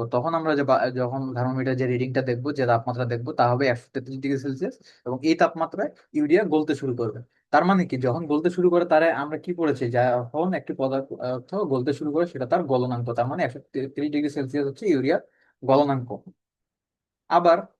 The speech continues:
যেসব জিনিস আসলে মিশ্রণ, যেমন মোম হচ্ছে কিছু জিনিসের মিশ্রণ, তো আমরা আগে কি পড়েছি? আমরা যে প্রত্যেকটা পদার্থের আলাদা আলাদা গলনাঙ্ক, স্ফুটনাঙ্ক থাকে, কিন্তু যখন মিশ্রণ হবে তখন কি একটা নির্দিষ্ট তাপমাত্রা দেখাতে পারবে? পারবে না। কারণ ধরো, যখন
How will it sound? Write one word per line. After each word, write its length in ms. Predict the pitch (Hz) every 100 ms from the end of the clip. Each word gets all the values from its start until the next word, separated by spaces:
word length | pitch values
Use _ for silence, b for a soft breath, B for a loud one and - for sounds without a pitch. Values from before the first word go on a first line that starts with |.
| _ _
যেসব 320 | 135 147 190 180
জিনিস 200 | 175 180
আসলে 300 | 190 180 180
মিশ্রণ, 380 | 160 147 135 135
যেমন 180 | 127 135
মোম 220 | 139 156
হচ্ছে 200 | 165 170 180
কিছু 240 | 165 156
জিনিসের 340 | 165 160 147 156
মিশ্রণ, 400 | 131 120 107 95 _ _ _
তো 60 | 131
আমরা 220 | 156 170 120
আগে 200 | 139 180
কি 180 | 185 214
পড়েছি? 360 | 208 156 123 -
আমরা 220 | 117 104 113 - _ _
যে 180 | 135 147 196 247
প্রত্যেকটা 520 | _ 175 - 180 - 208
পদার্থের 420 | 180 180 180 196
আলাদা 360 | 139 143 156 160
আলাদা 300 | 160 156 175 - -
গলনাঙ্ক, 400 | 139 143 160 160
স্ফুটনাঙ্ক 480 | 185 - 147 143 143 147
থাকে, 240 | 123 117
কিন্তু 240 | 110 143 175
যখন 200 | 170 180
মিশ্রণ 360 | 156 151 - 202
হবে 180 | 143 131
তখন 240 | 170 180 180
কি 140 | 131 120 123 b
একটা 180 | 120 151
নির্দিষ্ট 300 | 147 147 -
তাপমাত্রা 300 | 160 165 170
দেখাতে 260 | 160 170 165
পারবে? 240 | 175 170 147
পারবে 300 | 143 143 131
না। 80 | 113
কারণ 240 | 127 160 160
ধরো, 240 | 151 160 - _ _ _
যখন 280 | 139 143 175